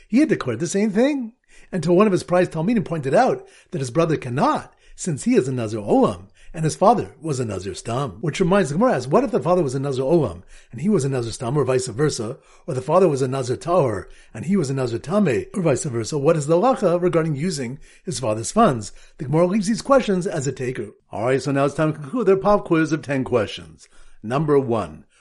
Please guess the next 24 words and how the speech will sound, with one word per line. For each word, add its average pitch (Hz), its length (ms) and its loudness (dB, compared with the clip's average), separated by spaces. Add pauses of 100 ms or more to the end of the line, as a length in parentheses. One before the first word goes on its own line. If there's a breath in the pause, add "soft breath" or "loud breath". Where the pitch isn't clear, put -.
(140)
which 165 260 0
stuff 226 180 -2
when 190 180 0
a 135 80 0
person 220 300 -4
can 143 160 -4
say, 170 260 0
"I'm 135 220 -4
hereby 208 320 0
a 143 80 -2
Nazir 160 320 0
on 139 80 -2
condition 123 640 -4 (340 soft breath)
I 135 80 -8
can 156 160 0
shave 196 320 2
using 151 240 -2
my 135 140 0
father's 175 500 0 (280 soft breath)
Nazir's 123 480 -2
funds"? 101 420 -6
That's 120 240 -4
on 123 160 -2
Daf 131 340 0